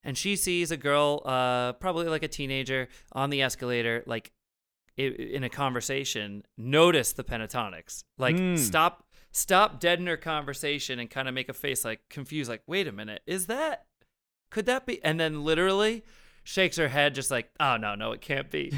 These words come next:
Speaker 1: and went on. <laughs>
Speaker 2: So she just totally missed out on
Speaker 1: Because it's
Speaker 2: seeing these
Speaker 1: too unbelievable
Speaker 2: Yeah.
Speaker 1: that you're gonna just see all five Pentatonics. Like, they're not literally together all the time. <laughs>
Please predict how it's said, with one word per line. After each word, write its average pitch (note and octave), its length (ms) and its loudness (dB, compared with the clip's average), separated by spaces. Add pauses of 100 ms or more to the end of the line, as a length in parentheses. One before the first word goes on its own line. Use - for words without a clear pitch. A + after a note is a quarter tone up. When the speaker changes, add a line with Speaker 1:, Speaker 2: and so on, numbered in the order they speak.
Speaker 1:
and G3+ 160 0
went G#3 180 4
on. G3 380 8
<laughs> - 40 -20 (1400)
Speaker 2:
So F3+ 140 2
she D3+ 140 -2
just E3+ 220 -2
totally D3 300 2
missed C3+ 360 0
out C3+ 240 6
on B2 140 4
Speaker 1:
Because C4 180 2
it's C3+ 120 2
Speaker 2:
seeing C3 280 -2
these C3+ 140 -2
Speaker 1:
too F4 180 6
unbelievable A3 720 4
Speaker 2:
Yeah. E3 120 8
Speaker 1:
that - 160 4
you're F3+ 140 4
gonna F#3+ 200 2
just E3+ 220 -2
see G3+ 160 -2
all E3 280 4
five D#3+ 380 4
Pentatonics. D#3 640 2
Like, D#3+ 160 0
they're G3+ 140 4
not G#3+ 260 6
literally F#3 340 4
together C#3+ 420 6
all C#3+ 400 10
the C#3 100 -6
time. E3 680 6
<laughs> - 40 -20